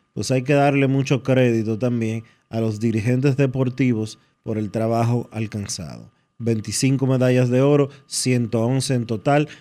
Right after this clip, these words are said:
el mayor total registrado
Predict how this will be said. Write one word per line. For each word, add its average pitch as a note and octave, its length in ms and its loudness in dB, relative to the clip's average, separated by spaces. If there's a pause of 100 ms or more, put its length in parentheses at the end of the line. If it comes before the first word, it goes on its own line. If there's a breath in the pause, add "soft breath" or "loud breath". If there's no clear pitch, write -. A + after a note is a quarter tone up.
(140 loud breath)
el A#2+ 140 -4
mayor A2 420 0
total B2+ 500 0 (220 loud breath)
registrado B2+ 840 0